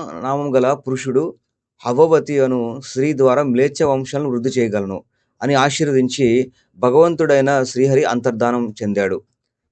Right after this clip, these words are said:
నిలువెల్ల ఆనందం కలిగిన కలి నీలాచల పర్వతంపై నివాసం ఉన్నాడు. ఇక్కడ కలి, కలి, కలికి ఏం వరం ఇచ్చాడంటే, "ఎన్నో కారణాల వల్ల యుగాలన్నిటిలో నీవు శ్రేష్ఠుడు కాగలవు, ఇక నీదే రాజ్యం" అని చెప్పాడు.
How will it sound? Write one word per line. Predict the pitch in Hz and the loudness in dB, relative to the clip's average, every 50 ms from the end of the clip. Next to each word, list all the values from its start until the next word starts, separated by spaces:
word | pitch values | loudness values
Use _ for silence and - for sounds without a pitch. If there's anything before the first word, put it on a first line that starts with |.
| _ _ _ _ - | _ _ _ _ 0
నిలువెల్ల | 127 143 175 185 190 190 185 180 | 4 6 8 8 8 8 8 8
ఆనందం | 165 156 151 156 160 156 156 151 156 147 | 6 6 4 4 2 0 0 0 -2 -2
కలిగిన | 123 143 131 131 131 127 | 0 0 0 0 0 -2
కలి | 117 - 120 131 147 135 135 135 123 - - | 0 2 2 2 4 4 4 4 2 0 -2
నీలాచల | 123 131 139 147 151 151 - 147 131 131 | -2 0 2 2 0 0 -2 -4 -4 -4
పర్వతంపై | 123 - 117 113 110 110 - 117 110 107 139 139 | -2 -2 -2 -2 -2 -2 -4 -6 -4 -4 -2 -2
నివాసం | 127 117 117 117 117 107 104 | 0 0 -2 -2 -4 -4 -4
ఉన్నాడు. | 104 101 92 85 - - _ _ _ _ _ _ _ _ _ - | -4 -2 -4 -6 -8 -12 _ _ _ _ _ _ _ _ _ -8
ఇక్కడ | 107 156 160 143 139 160 185 180 233 _ _ _ _ _ _ _ _ _ _ _ _ _ _ _ _ _ _ _ _ _ _ _ - | 0 2 4 4 4 4 2 -2 -6 _ _ _ _ _ _ _ _ _ _ _ _ _ _ _ _ _ _ _ _ _ _ _ 0
కలి, | 135 135 165 190 190 190 190 185 - - - _ _ _ _ _ _ _ _ _ _ _ _ _ _ _ _ _ _ _ _ _ - | 2 6 6 6 6 6 4 2 0 -4 -10 _ _ _ _ _ _ _ _ _ _ _ _ _ _ _ _ _ _ _ _ _ -2
కలి, | - 143 156 180 185 175 | 0 2 6 6 6 4
కలికి | 175 - - 160 170 185 180 180 | 4 2 2 2 2 4 2 2
ఏం | 180 175 | 2 4
వరం | 165 160 160 | 2 2 0
ఇచ్చాడంటే, | 156 - 151 151 156 165 147 | 0 -2 -2 -2 0 0 -2
"ఎన్నో | 147 160 185 202 | 0 2 2 2
కారణాల | 196 196 165 160 156 147 | 2 2 0 0 0 0
వల్ల | 147 160 165 | 0 0 -2
యుగాలన్నిటిలో | 151 131 143 156 156 156 147 147 135 156 165 | -2 0 0 0 0 0 -2 -4 -6 -6 -6
నీవు | 160 151 139 | -6 -6 -6
శ్రేష్ఠుడు | - - 117 127 135 139 - 156 147 | -4 0 0 0 0 0 0 0 0
కాగలవు, | 139 135 131 120 110 113 110 120 139 135 | 0 0 -2 -2 0 0 0 2 2 2
ఇక | 123 120 | 2 0
నీదే | 123 120 123 131 143 143 | 0 0 2 4 4 4
రాజ్యం" | 131 127 117 110 101 131 | 4 2 2 0 -2 -4
అని | 143 131 | -4 -2
చెప్పాడు. | 117 101 - - 95 - | -4 -4 -4 -6 -6 -6